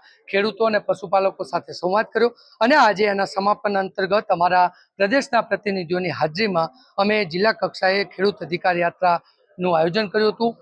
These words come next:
આ યાત્રામાં ખૂબ મોટી સંખ્યામાં ખેડૂતો અને જિલ્લાના કોંગ્રેસ પક્ષના આગેવાનો જોડાયા. અમારા આજના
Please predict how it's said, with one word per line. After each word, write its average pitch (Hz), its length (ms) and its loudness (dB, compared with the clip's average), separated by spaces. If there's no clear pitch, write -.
આ 247 220 8
યાત્રામાં 208 540 2
ખૂબ 285 320 0
મોટી 208 240 2
સંખ્યામાં 185 520 -2
ખેડૂતો 185 460 0
અને 185 220 0
જિલ્લાના 175 480 -2
કોંગ્રેસ 190 400 0
પક્ષના 180 300 -2
આગેવાનો 170 400 -2
જોડાયા. 185 420 2
અમારા 220 640 6
આજના 233 580 4